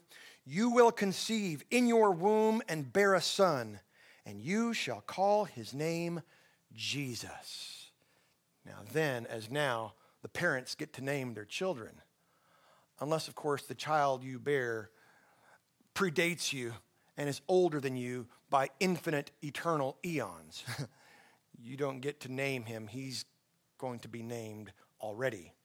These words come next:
You're going to be the one that bears the person that is named God is our salvation. At just the right time, Paul says in Galatians four, God sent his son, bun-,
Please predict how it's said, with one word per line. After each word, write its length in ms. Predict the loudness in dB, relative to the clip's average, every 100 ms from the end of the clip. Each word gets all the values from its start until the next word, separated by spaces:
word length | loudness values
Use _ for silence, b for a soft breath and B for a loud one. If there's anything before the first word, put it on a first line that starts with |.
| B B B -10
You're 120 | 0
going 360 | 6 6 6 2
to 80 | -2
be 280 | 0 0
the 120 | 2 2
one 400 | 4 4 6 2
that 200 | -2 0
bears 680 | 2 4 2 0 -4 -8 -10 _ _ _ _ _ _ _ _ b b -4
the 140 | -2
person 680 | -2 0 0 0 -6 -6 -8 -10 -16 _ b b b b b _
that 100 | -4
is 180 | -2 0
named 580 | 2 4 2 -2 -4 -8 B B B B _ -4
God 540 | 4 6 6 4 2 -2 -10
is 180 | -8 -6 -2
our 300 | 0 0 -4
salvation. 720 | -6 -4 -6 -8 -10 -12 -12 -20 _ _ _ _ b b b b b b b b -14
At 160 | -14
just 440 | -4 2 4 2 0
the 80 | 2
right 240 | 4 2
time, 280 | 0 0 0
Paul 240 | -2 -2
says 200 | -2 -4
in 80 | -4
Galatians 420 | -4 -4 -4 -8
four, 300 | -8 -6 -6
God 400 | -2 2 2 2 -2 b
sent 340 | -2 0 0 -4
his 140 | -6
son, 380 | -4 -4 -6 -4
bun-, 240 | -2 -2